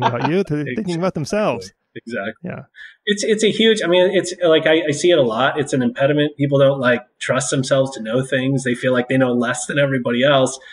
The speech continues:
Speaker 2: For some people, that's sort of like a chip that they're like, "No, I'm gonna know this better than you." And it propels them.
Speaker 1: Th-, aren't those strange people?
Speaker 2: <laughs> Yeah, yeah.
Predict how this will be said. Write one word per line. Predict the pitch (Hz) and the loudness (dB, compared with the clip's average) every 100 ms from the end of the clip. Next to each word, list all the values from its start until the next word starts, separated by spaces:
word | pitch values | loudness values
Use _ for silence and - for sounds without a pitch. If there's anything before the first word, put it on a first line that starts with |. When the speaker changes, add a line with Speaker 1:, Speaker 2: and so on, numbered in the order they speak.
| - _ - | -20 _ -6
Speaker 2:
For | 139 180 | 0 2
some | 202 220 | 2 2
people, | 202 190 151 | 2 2 4
that's | 143 139 | 2 2
sort | 165 151 | 2 2
of | 135 | 2
like | 131 - | 0 -2
a | |
chip | - - 165 - 135 | -2 0 0 0 -2
that | 127 | 0
they're | 131 127 | 2 0
like, | 123 120 113 | 0 -2 -2
"No, | 131 | 0
I'm | 151 | 2
gonna | 160 117 | 2 2
know | 123 139 | 4 4
this | 143 143 | 2 0
better | 135 151 156 | 2 2 2
than | 156 185 | 0 2
you." | 202 120 | 2 2
And | 123 | 0
it | 143 139 - | 0 -2 -4
propels | - 139 175 185 170 | -4 -2 2 2 4
them. | 135 123 | 0 0
Speaker 1:
Th-, | 185 | -4
aren't | 185 233 | -4 0
those | 233 | 0
strange | - - 190 190 - | 0 0 0 0 -2
people? | 180 190 190 185 | -2 0 -2 -2
Speaker 2:
<laughs> | - | -2
Yeah, | - 392 - 294 | 2 2 2 2
yeah. | 202 196 - | 2 2 -2